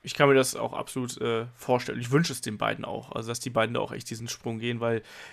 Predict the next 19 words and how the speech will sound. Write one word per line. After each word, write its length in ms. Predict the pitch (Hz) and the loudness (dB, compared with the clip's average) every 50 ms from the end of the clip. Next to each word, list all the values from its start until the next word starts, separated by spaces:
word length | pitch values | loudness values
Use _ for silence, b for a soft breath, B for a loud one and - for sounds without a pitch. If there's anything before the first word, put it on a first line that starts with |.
| B B | B B
die 80 | - | 4
haben's 160 | 113 135 139 - | 4 4 4 2
auch 100 | - 120 | -2 -2
verdient 380 | - 123 117 117 135 170 190 | 0 -2 -2 0 2 0 2
und 160 | 170 - 131 | 0 0 0
die 40 | 127 | 0
haben 120 | 123 120 - | 0 0 0
auch 180 | - 120 120 | -2 -2 -4
die, 280 | - - 123 113 110 117 - | -6 -10 -10 -10 -10 -12 -16
die 200 | - - - 131 | -18 -6 0 2
haben 140 | 139 143 143 | 4 4 6
beide 300 | 127 127 120 131 139 135 | 8 8 10 10 10 8
eigentlich 400 | - 120 123 131 127 127 - - | 6 4 0 -2 -4 -8 -4 -2
all 80 | 120 120 | -2 0
das, 180 | 120 120 - | 0 -2 -6
was 80 | - - | -6 -12
du 100 | - 131 | -10 -8
brauchst, 380 | 117 - 117 117 120 - - - | -2 0 2 2 2 0 -4 -10
um 220 | - 113 113 - | -8 -8 -10 -10